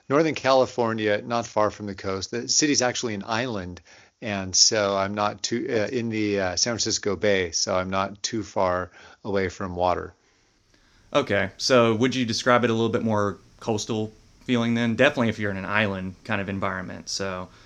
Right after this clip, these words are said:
Speaker 2: uh,
Speaker 1: Yeah, well, what's funny is the, uh, Northern California, especially the Bay Area, is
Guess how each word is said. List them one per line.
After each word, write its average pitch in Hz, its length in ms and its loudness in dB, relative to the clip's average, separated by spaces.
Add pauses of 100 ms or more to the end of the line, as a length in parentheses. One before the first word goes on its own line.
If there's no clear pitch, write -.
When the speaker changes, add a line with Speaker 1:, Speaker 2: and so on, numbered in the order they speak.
(420)
Speaker 2:
uh, 110 140 4
Speaker 1:
Yeah, 196 180 10
well, 180 200 0
what's 165 220 0
funny 180 360 2
is 127 200 2
the, 123 360 2
uh, 104 220 2 (200)
Northern 165 420 2
California, 139 480 0
especially 139 360 0
the 117 100 -4
Bay 123 180 2
Area, 117 340 2
is 104 260 -2